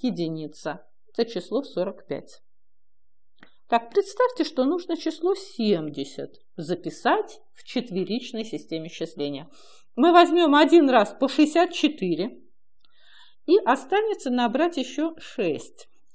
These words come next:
Значит, шестнадцать брать не будем. Возьмём один раз по четыре и два раза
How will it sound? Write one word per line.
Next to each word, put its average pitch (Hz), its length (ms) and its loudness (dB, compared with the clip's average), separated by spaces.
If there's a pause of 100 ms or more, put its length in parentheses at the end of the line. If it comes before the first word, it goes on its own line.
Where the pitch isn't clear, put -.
Значит, 269 520 -2 (240)
шестнадцать 254 680 0
брать 240 320 0
не 240 140 -2
будем. 190 500 -6 (1400)
Возьмём 330 520 6
один 320 400 6
раз 262 420 4
по 277 200 4
четыре 190 760 -2 (720)
и 285 120 4
два 330 320 6
раза 403 380 2